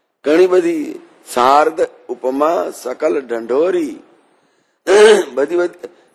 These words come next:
સાહિત્યમાં ઘણી બધી ઉપમાઓ, ઉપમાઓ શોધી જોઈ,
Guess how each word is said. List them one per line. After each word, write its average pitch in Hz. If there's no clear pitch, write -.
સાહિત્યમાં 156
ઘણી 151
બધી 190
ઉપમાઓ, 175
ઉપમાઓ 165
શોધી 160
જોઈ, 151